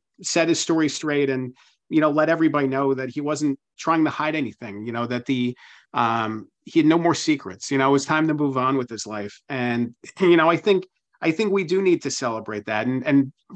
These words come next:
celebrate the person he was, you know, recognize how flawed he was, but recognize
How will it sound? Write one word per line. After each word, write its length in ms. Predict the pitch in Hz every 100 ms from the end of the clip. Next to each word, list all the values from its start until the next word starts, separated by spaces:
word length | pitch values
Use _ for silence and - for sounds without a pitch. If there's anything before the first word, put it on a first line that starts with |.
| 160 _
celebrate 560 | - - 170 170 175 -
the 60 |
person 380 | - 165 170 185
he 120 | 135
was, 360 | 110 95 - 120
you 100 | 139
know, 100 | 135
recognize 560 | 139 147 170 156 143 147
how 100 | 127
flawed 340 | - 107 104
he 80 | 107
was, 280 | 107 135 -
but 200 | 165 156
recognize 540 | 165 165 170 165